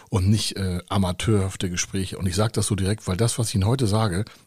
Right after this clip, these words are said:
das ist, äh, State of the Art. Das heißt, das können Sie in keinem Buch bisher lesen.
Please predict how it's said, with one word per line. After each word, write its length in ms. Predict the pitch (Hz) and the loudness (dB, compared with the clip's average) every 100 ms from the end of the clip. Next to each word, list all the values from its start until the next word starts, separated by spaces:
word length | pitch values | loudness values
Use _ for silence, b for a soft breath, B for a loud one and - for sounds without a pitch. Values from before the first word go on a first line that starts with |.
| _ | _
das 240 | 98 - | -6 -2
ist, 260 | 110 101 - | -2 -2 -2
äh, 160 | 104 | -2
State 340 | 98 - 113 113 | -2 2 2 2
of 100 | 101 | 0
the 120 | 110 | -2
Art. 220 | 78 - b b b b - | -2 -10 b b b b -8
Das 160 | - | -2
heißt, 340 | 101 107 - - | 0 0 -2 -6
das 380 | 98 - - - - | -2 -2 -4 -8 2
können 160 | 113 | 4
Sie 80 | 110 | 4
in 80 | 104 | 2
keinem 240 | - 98 | 2 2
Buch 180 | 101 135 | 2 -2
bisher 380 | - 131 - 135 | 2 2 4 4
lesen. 420 | 139 135 151 170 | 4 4 4 2